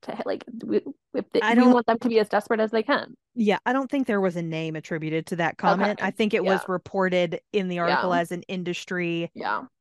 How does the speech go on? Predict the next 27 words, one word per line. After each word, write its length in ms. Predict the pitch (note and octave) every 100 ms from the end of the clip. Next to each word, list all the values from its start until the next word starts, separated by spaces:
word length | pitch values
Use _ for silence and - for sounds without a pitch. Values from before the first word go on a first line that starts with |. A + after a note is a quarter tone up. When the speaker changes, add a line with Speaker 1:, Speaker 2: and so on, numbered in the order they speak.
| -
Speaker 2:
insider 500 | G#3 G3 G3 F#3+ F#3+
or 160 | F3+ -
as 260 | F#3 F3 F#3
a 100 | F3+
C 380 | - G3+ F#3
E 60 | F3+
O, 220 | E3+ F#3
but 200 | F3+ E3+
never 240 | F3 E3 E3
Speaker 1:
Yeah. 260 | - C#3+
Speaker 2:
specifically 400 | G2+ - D#3 C#3+
who 180 | D#3 D3+
said 280 | - D3 C#3
it. 200 | C3 - - - - -
I 140 | G#3+
don't 240 | D#4+ F4+ - _
think, 300 | G3 F#3+ - _ - -
as 220 | E3+ F#3+
much 320 | G3+ B3+ -
as 100 | E4
my 160 | D4+ B3+
opinion 460 | A3+ - A3 G3+
of 140 | F3 D3+
Bob 240 | F3 E3+
Iger 360 | - F3 E3 E3
has 240 | - F#3
lowered, 600 | E3 D#3 D3+ D#3 F3+ F#3+